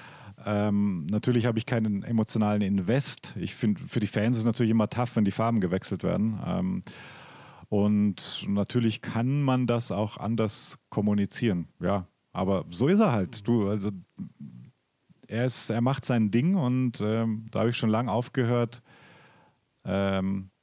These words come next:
naja, zu hinterfragen schon. Also ich habe nicht aufgehört, das zu hinterfragen, weil das, das wäre auch komisch. Ich find's gut, dass er sich engagiert in Deutschland. Äh,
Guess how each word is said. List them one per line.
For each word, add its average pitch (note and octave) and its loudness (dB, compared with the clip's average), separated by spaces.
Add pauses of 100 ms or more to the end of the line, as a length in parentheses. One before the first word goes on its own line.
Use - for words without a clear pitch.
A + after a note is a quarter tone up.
(260)
naja, A2+ 2
zu B2+ 0
hinterfragen A#2 0
schon. B2 0
Also F2+ 0
ich F2+ 0
habe G2+ -2
nicht G#2 -2
aufgehört, G2+ -2
das F#2+ -6
zu G2+ -4
hinterfragen, F#2 -4
weil F3+ -2
das, - -8
das - -12
wäre F2 -4
auch F#2 -6
komisch. F#2 -4 (800)
Ich C#3 -4
find's C3 0
gut, D3+ 2
dass C#3 4
er B2+ 2
sich A#2 -2
engagiert A2+ 2
in D3 0
Deutschland. D3 0
Äh, A2 2